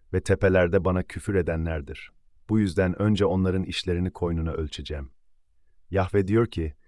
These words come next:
"Yeni şarabın salkımda bulunduğu gibi birinin onu yok etme, çünkü içinde bereket var." dediği gibi,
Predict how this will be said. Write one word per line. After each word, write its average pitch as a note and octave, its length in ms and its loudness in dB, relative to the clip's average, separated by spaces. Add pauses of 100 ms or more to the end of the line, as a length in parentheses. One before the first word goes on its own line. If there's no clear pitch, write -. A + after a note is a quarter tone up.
"Yeni A2+ 220 4
şarabın G#2 400 6
salkımda F#2 600 2
bulunduğu F2+ 400 0
gibi D#2 380 -6
birinin F#2 500 0
onu G2 200 2
yok G2 240 4
etme, E2 480 -4
çünkü F#2 300 -4
içinde F#2 440 -2
bereket F2+ 460 -2
var." E2 200 -2
dediği E2 300 -6
gibi, D2+ 280 -8